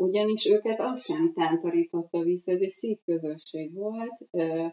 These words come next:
egy szík csoport, hogy, hogy csak a mobiltelefonjuk fényénél tudták megnézni a festményeket, ők akkor is bejöttek, hogy lássák, és hogy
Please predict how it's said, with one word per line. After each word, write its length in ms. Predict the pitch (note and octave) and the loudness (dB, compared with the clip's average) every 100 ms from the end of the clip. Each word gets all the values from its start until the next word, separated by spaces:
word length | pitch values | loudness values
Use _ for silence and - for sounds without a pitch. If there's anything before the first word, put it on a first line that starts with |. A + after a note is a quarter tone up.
| - _ _ - | -8 _ _ -6
egy 100 | F3+ | -6
szík 320 | - G#3 - | 0 0 0
csoport, 680 | - G3+ - A3 A3 A3 - | -2 -2 -2 0 0 -2 -8
hogy, 440 | - F#3+ F#3+ F#3+ | -6 -2 -2 -4
hogy 280 | - F#3+ F#3 | -6 -4 -4
csak 200 | - G3 | -6 -4
a 40 | |
mobiltelefonjuk 1000 | G3+ G#3 D3+ D#3 D#3 D#3 D#3 D#3+ E3 E3 | 0 0 -2 -4 -2 -4 -4 -4 -4 -4
fényénél 640 | - E3 D3+ D3+ D#3 D#3+ E3 | -6 -4 -2 -4 -4 -4 -4
tudták 440 | E3 D#3 D#3+ D#3+ | -6 -6 -4 0
megnézni 580 | E3+ D#3+ D#3 D#3 D#3 D#3+ | 0 0 -2 -4 -4 -6
a 100 | D#3+ | -6
festményeket, 760 | F#3 G#3 - A3+ A3 G#3 G#3+ - | -8 -8 -6 -4 -4 -4 -4 -2
ők 160 | G3 | -2
akkor 280 | F#3+ F#3+ D3+ | -2 -4 -6
is 140 | D3+ D#3+ | -6 -6
bejöttek, 520 | D#3 D#3 D#3+ D#3+ - | -6 -6 -8 -12 -8
hogy 160 | E3+ D#3 | -6 -6
lássák, 720 | D3+ D3 - - - F3 - | -6 -6 -8 -8 -6 -6 -8
és 240 | - - - | -10 -10 -10
hogy 280 | D#3 E3 | -6 -8